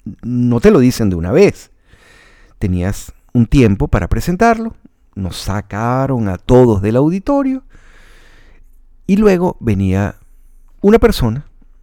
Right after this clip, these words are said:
al mejor estilo de esa década de los ochenta, con un blog Caribe, a leer. "Las siguientes personas tienen opción a presentar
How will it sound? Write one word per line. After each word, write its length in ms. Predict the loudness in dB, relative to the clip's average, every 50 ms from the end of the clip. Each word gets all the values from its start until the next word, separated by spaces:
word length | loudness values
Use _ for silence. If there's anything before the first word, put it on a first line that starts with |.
| _ -10 -8
al 100 | -6 -6
mejor 260 | -6 -6 -8 -8 -8
estilo 480 | -10 -8 -4 -2 -2 0 0 -2 -4 -6
de 80 | -10
esa 280 | -14 -12 -10 -10 -8 -8
década 500 | -10 -12 -12 -10 -8 -6 -6 -6 -6 -8 -8
de 120 | -10 -8
los 180 | -8 -8 -10 -14
ochenta, 500 | -6 -4 -2 -2 -2 -4 -6 -10 -14 -18 _ -20 -20 _ _ _ _ _ _ _ _ _ _ _ _ _ _ _ _ _ _ _ _ _ _ _ _ _ _ _ _ _
con 240 | 0 2 2 2 2
un 140 | 2 2 4
blog 320 | 6 6 6 4 4 0 -6 -14 -18 _ -20 -20 _ _
Caribe, 500 | 0 2 2 2 2 2 0 0 -4 -8 -14 _ _ _ _ _ _ _ _ _ _ _ _ _ _
a 100 | -4 -2
leer. 460 | -2 -2 -4 -6 -8 -10 -14 -18 -20 -20 _ _ _ _ _ _ _ _ _ _ _ _
"Las 200 | 0 2 2 2
siguientes 800 | 2 0 0 2 0 0 0 -2 -4 -6 -6 -6 -6 -10 -14 -16 -4 _
personas 720 | 0 0 0 -2 0 2 2 2 2 -2 -6 -8 -10 -16 -20 _ _ -6 -2
tienen 300 | 0 2 2 2 2 0
opción 960 | -2 -4 -10 -10 -4 0 2 4 4 4 4 2 0 -2 -4 -8 -12 -16 -20 _ _ _ _ _ _ _ _ _ _ _ _ _ _ _ _ _ _ _ _ _
a 180 | 2 4 4
presentar 1120 | 6 4 4 4 4 2 2 2 2 0 -4 -2 _ 2 2 2 2 0 -4 -10 -14 -16